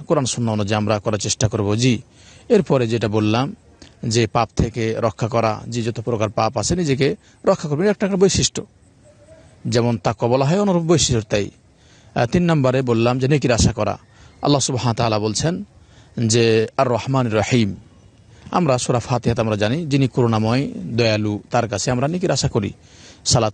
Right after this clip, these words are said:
পড়ি, হজ করি, জাকাত দিই, এগুলা মূলত আল্লাহর কাছে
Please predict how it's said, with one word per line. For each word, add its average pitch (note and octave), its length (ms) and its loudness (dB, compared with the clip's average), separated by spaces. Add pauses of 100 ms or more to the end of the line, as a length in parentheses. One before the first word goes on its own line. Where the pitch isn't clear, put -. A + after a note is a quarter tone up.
(120)
পড়ি, A2 220 0
হজ G#2 340 -2
করি, G#2+ 260 -2
জাকাত A2 320 -2
দিই, A2+ 300 -2 (460)
এগুলা C#3 240 4
মূলত C#3 420 0
আল্লাহর B2 360 0
কাছে A2+ 420 0